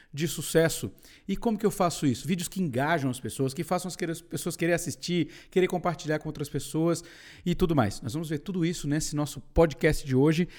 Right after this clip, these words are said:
E por que que a gente vai falar disso aqui? Primeiro, a coisa mais importante das suas redes sociais, você já sabe que são os vídeos. Hoje em dia, ah, tivemos a grande notícia aí do C E O lá da, do Instagram, falando que,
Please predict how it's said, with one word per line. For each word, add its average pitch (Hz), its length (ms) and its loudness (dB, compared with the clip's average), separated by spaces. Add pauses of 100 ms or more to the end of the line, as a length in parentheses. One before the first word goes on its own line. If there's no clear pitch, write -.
(180)
E 247 260 2 (240)
por 214 160 2
que 233 120 0
que 208 120 2
a - 20 6
gente 196 140 0
vai 185 100 2
falar 165 240 2
disso 139 180 -4
aqui? - 220 -4
Primeiro, 233 480 8 (560)
a 127 80 0
coisa 156 260 2
mais 180 240 2
importante 156 640 -2 (180)
das 135 120 -2
suas 139 180 -2
redes 143 160 0
sociais, 135 460 0
você 156 80 -4
já 147 100 -2
sabe 143 260 0
que 139 60 -6
são 147 160 -2
os 123 100 -2
vídeos. 123 300 -6
Hoje 143 200 2
em - 20 0
dia, 175 320 4 (340)
ah, 147 300 6
tivemos 170 340 4
a 165 80 4
grande 165 400 2
notícia 160 540 0
aí 165 140 2
do 143 200 -2
C - 240 -4
E 165 80 6
O 180 220 6 (320)
lá 151 180 4
da, 131 360 2
do 135 180 2
Instagram, 156 520 2 (400)
falando 170 380 6
que, 208 320 2